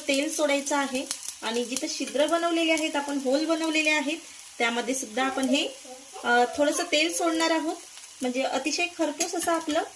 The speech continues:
थालीपीठ भाजल्या जाईल. तर अशा पद्धतीने आपण छान थालीपीठ भाजून घेऊया. तर इथं बघू शकता, एक साइड आपलं थालीपीठ भाजून झालेलं आहे आणि अतिशय खरपूस असं छान असं थालीपीठ आपलं भाजलेलं आहे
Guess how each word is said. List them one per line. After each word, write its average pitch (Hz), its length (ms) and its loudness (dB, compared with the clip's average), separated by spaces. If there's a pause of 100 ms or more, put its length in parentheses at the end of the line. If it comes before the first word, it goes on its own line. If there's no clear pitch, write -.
(140)
थालीपीठ 269 340 0
भाजल्या 254 400 0
जाईल. 294 240 0 (460)
तर 247 100 0
अशा 294 220 0
पद्धतीने 320 440 0
आपण 302 240 0 (100)
छान 294 180 2 (120)
थालीपीठ 285 420 2
भाजून 262 380 2
घेऊया. 277 320 4 (1040)
तर 254 40 12
इथं 269 240 8
बघू 294 200 4
शकता, 392 420 2 (200)
एक - 200 8
साइड 269 200 4
आपलं 269 300 2
थालीपीठ 247 320 0
भाजून 247 360 2
झालेलं 294 340 4
आहे 302 300 4 (480)
आणि 247 300 2
अतिशय 277 320 4 (100)
खरपूस 330 380 2
असं 392 180 0 (140)
छान 339 160 0
असं 349 220 0 (420)
थालीपीठ 277 320 2
आपलं 277 200 2
भाजलेलं 269 460 2
आहे 285 320 0